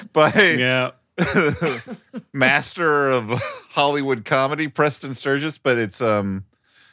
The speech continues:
Speaker 2: no, it's his son who only wrote, like, three things. Anyway, so let's get into this movie. Uh, as I said, stars Peter Gallagher, who you may know
Speaker 1: Mm-hmm.
Speaker 2: from his eyebrows.
Speaker 3: <laughs> Yep.
Speaker 2: And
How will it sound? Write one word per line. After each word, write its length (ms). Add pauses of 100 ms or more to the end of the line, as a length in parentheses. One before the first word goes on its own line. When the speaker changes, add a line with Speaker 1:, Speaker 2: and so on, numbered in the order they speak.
(180)
Speaker 2:
no, 200
it's 120
his 120
son 380
who 400
only 280
wrote, 260
like, 200
three 200
things. 480 (180)
Anyway, 380
so 140
let's 160
get 160
into 140
this 180
movie. 380 (340)
Uh, 760
as 220
I 60
said, 500 (180)
stars 640 (320)
Peter 240
Gallagher, 640
who 80
you 180
may 220
know 300
Speaker 1:
Mm-hmm. 40
Speaker 2:
from 460
his 240
eyebrows. 680 (320)
Speaker 3:
<laughs> 20
Yep. 400
Speaker 2:
And 760